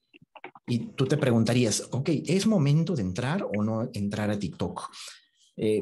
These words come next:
yo creo que si no has resuelto WhatsApp, todavía no entres a TikTok. TikTok es bueno, está creciendo, pero todavía no todas las personas utilizan ese canal. Es una, eh, segmentación más juvenil la que hace uso de la plataforma, es muy visual, mucho video.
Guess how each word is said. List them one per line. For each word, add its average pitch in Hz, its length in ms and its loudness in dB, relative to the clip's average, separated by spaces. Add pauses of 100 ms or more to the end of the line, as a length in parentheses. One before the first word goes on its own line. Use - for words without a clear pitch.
yo 120 300 2
creo 139 200 2
que 113 140 2
si 113 140 0
no 156 160 4
has - 80 2
resuelto 147 420 2
WhatsApp, 120 540 -2
todavía 104 360 0
no 107 140 2
entres 104 320 0
a 80 80 -8
TikTok. - 440 -8
TikTok 269 340 0
es 208 100 2
bueno, 175 220 6
está 175 160 4
creciendo, 131 520 2
pero 120 260 0
todavía 151 340 2
no 165 140 2
todas 151 200 2
las 175 80 -4
personas 104 720 -4
utilizan 92 680 -2
ese 98 120 -4
canal. 87 460 -2 (360)
Es 120 160 0
una, 139 480 4 (400)
eh, 98 220 0
segmentación 117 540 0
más 143 100 2
juvenil 139 720 2
la 107 140 -4
que 107 200 -4
hace 120 220 -2
uso 120 300 0
de 110 80 0
la 98 100 -2
plataforma, 117 800 0
es 104 160 -2
muy 127 160 2
visual, 113 500 0
mucho 117 260 0
video. 113 540 -2